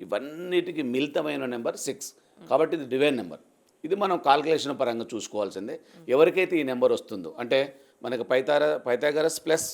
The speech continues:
Speaker 1: చార్లిన్ ఇద్దరు కూడా ఇంగ్లీష్ లెటర్స్కి నెంబర్స్ ఇవ్వడం అనేది జరిగింది.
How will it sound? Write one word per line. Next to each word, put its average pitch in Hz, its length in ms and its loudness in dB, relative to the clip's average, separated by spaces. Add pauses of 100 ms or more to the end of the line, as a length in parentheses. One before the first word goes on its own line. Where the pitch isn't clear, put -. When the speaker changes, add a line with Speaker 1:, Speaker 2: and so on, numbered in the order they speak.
(460)
Speaker 1:
చార్లిన్ 113 380 4
ఇద్దరు 156 260 4
కూడా 165 120 -2 (100)
ఇంగ్లీష్ 180 360 -6
లెటర్స్కి 156 480 -2 (460)
నెంబర్స్ 175 320 4
ఇవ్వడం 131 280 0
అనేది 110 220 -6
జరిగింది. 80 300 -4